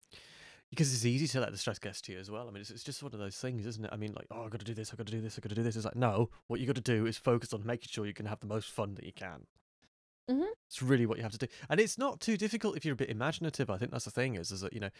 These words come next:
Speaker 1: I think the celebrations make sense 'cause they, they're quite formulaic in certain ways, which is good because you know what you have to do.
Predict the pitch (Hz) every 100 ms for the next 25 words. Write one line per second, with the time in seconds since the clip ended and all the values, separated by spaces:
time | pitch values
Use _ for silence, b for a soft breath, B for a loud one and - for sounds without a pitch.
0 | B B 156 247 - - 160 127 120 110
1 | 107 - 104 - 120 87 - 110 123 160
2 | 170 165 214 - - 123 104 98 90 87
3 | - 95 107 101 101 104 - 135 185 139
4 | 117 113 151 156 120 110 101 107 -